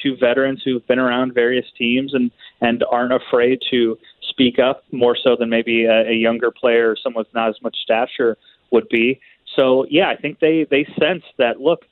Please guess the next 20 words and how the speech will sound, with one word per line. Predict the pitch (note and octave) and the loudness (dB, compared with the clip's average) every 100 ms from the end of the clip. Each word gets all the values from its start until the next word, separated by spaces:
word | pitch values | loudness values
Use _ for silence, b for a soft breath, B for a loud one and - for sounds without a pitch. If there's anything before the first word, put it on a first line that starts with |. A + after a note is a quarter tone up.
| _ _ _ | _ _ _
we're | B2+ D#3 | -2 0
looking | G3 G3 | 0 -2
around. | F3 E3+ D#3 A#2+ | -4 -2 -2 -4
We | C#3 - | -8 -4
see | E3+ D#3+ D3 | 0 2 2
McLaurin | D3 B2+ - C#3+ C3 B2 | 0 -2 2 4 4 2
and | A#2 A#2+ | 0 0
Dotson | C3 B2+ - B2 | -2 -4 -8 -10
and | A#2+ A#2 - | -10 -14 -6
Samuel, | C#3 B2 A#2 A2 | -2 0 0 0
and | A2+ - b b - | 0 -2 b b -8
we | D#3 - | -8 -4
see | G3 | -2
Logan, | D3+ C3 C3 B2+ B2 | 2 4 4 4 2
who | B2 C3 - | 2 -2 -2
maybe | D3 D#3+ D#3+ | -2 2 4
isn't | C#3+ C#3 | 2 2
himself, | C3 C3 A#2 B2+ C3 - | 0 0 -2 0 0 0
but | |
is | E3 | -2